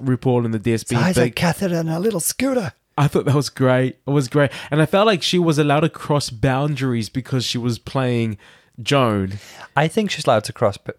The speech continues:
Speaker 2: boundaries 'cause she's playing Joan, but also 'cause she
Speaker 1: And
Speaker 2: was
Speaker 1: she
Speaker 2: bloody funny.
Speaker 1: She was funny.
Speaker 2: Yeah.
Speaker 1: Yeah, no, it was great. The Ellen DeGeneres and Tilda
Speaker 2: That was
Speaker 1: Swinton.
Speaker 2: so funny.
Speaker 1: I mean, and then she read her, and then she read the daughter.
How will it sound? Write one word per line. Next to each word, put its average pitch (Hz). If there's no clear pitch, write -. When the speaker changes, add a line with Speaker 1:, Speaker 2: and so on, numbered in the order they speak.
Speaker 2:
boundaries 104
'cause 113
she's 113
playing 104
Joan, 110
but 98
also 113
'cause 147
she 151
Speaker 1:
And 151
Speaker 2:
was 117
Speaker 1:
she -
Speaker 2:
bloody 110
funny. 104
Speaker 1:
She 170
was 135
funny. 123
Speaker 2:
Yeah. 95
Speaker 1:
Yeah, 139
no, 156
it 151
was 160
great. 139
The 143
Ellen 170
DeGeneres 139
and 131
Tilda 127
Speaker 2:
That -
was 120
Speaker 1:
Swinton. 131
Speaker 2:
so 104
funny. 92
Speaker 1:
I 160
mean, 151
and 170
then 170
she 165
read 151
her, 147
and 147
then 170
she 165
read 156
the 143
daughter. 131